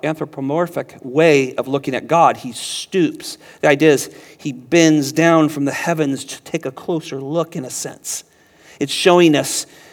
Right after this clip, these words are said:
his person and who he is, that he's on top of this.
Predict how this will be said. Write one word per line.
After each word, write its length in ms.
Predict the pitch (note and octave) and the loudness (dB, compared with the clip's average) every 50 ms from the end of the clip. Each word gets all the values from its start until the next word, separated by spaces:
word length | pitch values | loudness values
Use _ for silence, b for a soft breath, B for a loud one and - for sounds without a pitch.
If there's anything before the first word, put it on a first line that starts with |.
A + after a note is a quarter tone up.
| b b | b b
his 300 | _ - D#3 C#3+ C3+ C#3 | _ 0 0 0 0 -2
person 580 | - - - - G3+ F#3+ E3+ - - - D3 C3+ | -6 -12 -6 -2 -2 0 0 0 -2 -2 -2 -2
and 140 | C3+ B2+ C3 | -4 -6 -6
who 220 | - - F#3+ F3 | -6 0 2 4
he 240 | D#3+ D3+ D#3 E3 E3 | 4 6 6 6 6
is, 240 | D#3 C#3 B2+ B2 A#2+ | 4 4 2 0 -2
that 100 | C3+ C3 | -2 -2
he's 160 | C3+ B2+ D3 | -2 -2 -2
on 160 | D3 C#3+ C3+ | -2 -2 -4
top 340 | C3 - - F#3+ F3 F3 - | -6 -6 -4 -4 -4 -4 -4
of 140 | D#3+ D#3 D#3 | -8 -12 -12
this. 420 | - - - - - - - - | -16 -16 -12 -10 -10 -10 -10 -12